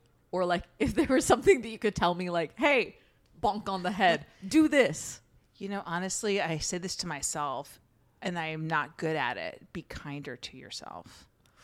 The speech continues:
Speaker 2: I mean, I
Speaker 1: Oh.
Speaker 2: wish I was kinder to myself.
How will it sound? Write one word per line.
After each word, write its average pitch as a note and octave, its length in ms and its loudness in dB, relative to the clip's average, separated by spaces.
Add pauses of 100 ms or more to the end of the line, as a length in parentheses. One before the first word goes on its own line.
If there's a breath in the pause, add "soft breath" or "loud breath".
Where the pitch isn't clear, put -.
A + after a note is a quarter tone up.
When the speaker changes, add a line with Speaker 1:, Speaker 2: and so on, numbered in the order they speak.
(720 loud breath)
Speaker 2:
I F3 60 -8
mean, F#3 120 2
I F3+ 60 6
Speaker 1:
Oh. F#3 40 4
Speaker 2:
wish F#3+ 200 4
I G#3 80 8
was G#3 160 4
kinder F#3 400 -2
to F#3 120 -6
myself. F3 840 -4